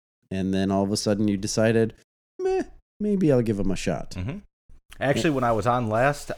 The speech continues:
Speaker 2: I had started watching them, but
Speaker 1: Right.
Speaker 2: prior to that, I had
Speaker 1: But you
Speaker 2: not
Speaker 1: were
Speaker 2: seen
Speaker 1: only,
Speaker 2: any of 'em.
Speaker 1: what were you, like,
Speaker 2: Five, mi-,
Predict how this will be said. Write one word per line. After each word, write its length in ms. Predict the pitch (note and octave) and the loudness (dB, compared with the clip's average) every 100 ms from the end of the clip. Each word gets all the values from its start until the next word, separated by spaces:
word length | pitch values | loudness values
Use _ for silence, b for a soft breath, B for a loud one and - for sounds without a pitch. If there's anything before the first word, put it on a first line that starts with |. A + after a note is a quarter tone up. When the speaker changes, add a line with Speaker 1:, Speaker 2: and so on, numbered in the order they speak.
| F2 | -6
Speaker 2:
I 160 | F#2+ | -4
had 200 | G2 E2 | -4 -6
started 380 | - D#3 D3 F2+ | -4 2 2 0
watching 400 | D#2 D#2+ - D#2+ | -2 -6 -6 -8
them, 240 | D#2 G2 G#2+ - | -6 -6 -10 -12
but 300 | - E2 D2 - - | -6 -6 -6 -12 -2
Speaker 1:
Right. 320 | B2 C#3 G#2 - - - | 4 6 4 -4 -20 -6
Speaker 2:
prior 380 | - C3+ B2+ G#2 | 2 2 2 0
to 140 | - | -2
that, 260 | F2+ F2 F2+ | -2 -2 0
I 140 | E2+ E2 | -2 -2
had 260 | D#2+ D2+ - | -4 -8 -8
Speaker 1:
But 160 | A#2+ C#3+ | 4 6
you 40 | F#3+ | 8
Speaker 2:
not 80 | B3 | 10
Speaker 1:
were 60 | D3+ | 8
Speaker 2:
seen 60 | D3 | 8
Speaker 1:
only, 180 | C#3+ B2 | 6 6
Speaker 2:
any 120 | A2 | 4
of 80 | G2 | 2
'em. 200 | E2+ E2+ - | -2 -6 -2
Speaker 1:
what 160 | C3+ C#3+ | 0 2
were 120 | A#2+ | 2
you, 200 | G2+ F2 | 2 -2
like, 220 | D#2+ E2+ | -4 -4
Speaker 2:
Five, 500 | G2 F#2 F2 D#2+ D2+ | 0 2 2 -2 -4
mi-, 100 | E2+ | -8